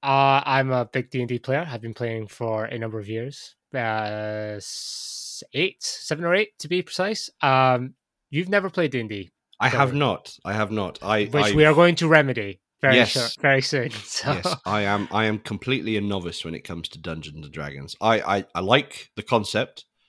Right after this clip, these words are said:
Speaker 2: Um, I've just never been involved with a friend group that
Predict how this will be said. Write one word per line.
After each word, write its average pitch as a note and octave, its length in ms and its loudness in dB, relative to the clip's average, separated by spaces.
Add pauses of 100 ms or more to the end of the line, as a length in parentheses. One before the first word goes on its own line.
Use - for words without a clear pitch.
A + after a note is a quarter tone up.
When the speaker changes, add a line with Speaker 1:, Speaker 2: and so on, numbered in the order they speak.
(360)
Speaker 2:
Um, F2 600 -6
I've F#2 120 -4
just G2 180 -6
never G#2 240 -2
been F#2+ 160 -4
involved F#2+ 480 -6
with E2+ 80 -8
a E2 60 -10
friend F2+ 280 -6
group F#2 220 -6 (120)
that E2+ 200 -4